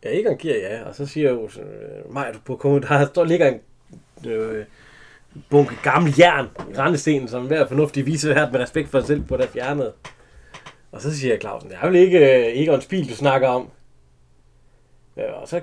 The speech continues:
så kigger han, fordi så kan han se, der ligger blomster og alt sådan noget. Så, "Hvad fanden, Egon, har du fået bil?" "Ja, ja, ja, Citroën Berlina." Og så mig, "Tong Savon," eller hvad han siger. Øh, forudstrukket, nitten hundrede niogtredive.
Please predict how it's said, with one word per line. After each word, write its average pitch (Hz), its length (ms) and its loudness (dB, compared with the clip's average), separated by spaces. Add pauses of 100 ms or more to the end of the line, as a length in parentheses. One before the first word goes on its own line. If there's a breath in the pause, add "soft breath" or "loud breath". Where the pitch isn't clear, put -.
så - 120 -12
kigger 214 260 -8
han, 110 100 -8
fordi 113 140 -12
så 165 120 -8
kan - 100 -6
han 143 100 -2
se, 156 140 -4
der 127 120 0
ligger 104 200 -10
blomster 123 480 -4
og 113 80 -2
alt 117 80 -6
sådan 107 100 -14
noget. 110 160 -6
Så, 101 80 -18
"Hvad 101 320 -12
fanden, 156 220 -6 (120)
Egon, 110 180 -2
har 101 160 -10
du 101 60 -16
fået 117 240 -10
bil?" 233 300 -6 (880)
"Ja, 190 100 2
ja, 208 300 4
ja, 180 180 -8
Citroën 180 580 -2
Berlina." 160 460 0 (460)
Og 127 100 -8
så 165 80 4
mig, 127 240 0 (440 soft breath)
"Tong 190 300 -4
Savon," 165 420 0
eller 135 120 -4 (160)
hvad 185 100 4
han - 140 -10
siger. 170 320 -4 (880 soft breath)
Øh, 123 340 0
forudstrukket, 139 760 4
nitten 160 200 -4
hundrede 156 220 4
niogtredive. 120 500 -2